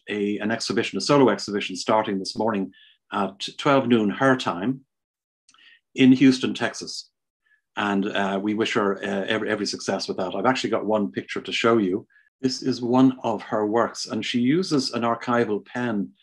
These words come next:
to produce this. I mean, th-, this is actually massive. It's six foot wide,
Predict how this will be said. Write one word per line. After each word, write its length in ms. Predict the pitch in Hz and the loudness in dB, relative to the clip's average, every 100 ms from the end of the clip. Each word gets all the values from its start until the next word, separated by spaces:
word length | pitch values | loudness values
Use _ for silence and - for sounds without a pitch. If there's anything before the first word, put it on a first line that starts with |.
| _ _ - | _ _ -16
to 80 | 104 | -10
produce 400 | 98 117 110 - | 0 2 2 0
this. 380 | 90 87 - _ _ _ 113 | -2 -2 -12 _ _ _ 0
I 40 | |
mean, 280 | 117 113 - _ _ - 104 | 0 0 -6 _ _ -18 -4
th-, 180 | 151 120 | -4 -2
this 180 | 156 | -4
is 120 | 214 196 | -2 -4
actually 300 | - 127 101 | 0 2 4
massive. 360 | 117 123 - | 2 0 -4
It's 220 | - - | -6 -4
six 300 | - - - - | -6 -6 -12 0
foot 240 | 117 - | 0 0
wide, 460 | 104 110 110 95 | 0 2 2 0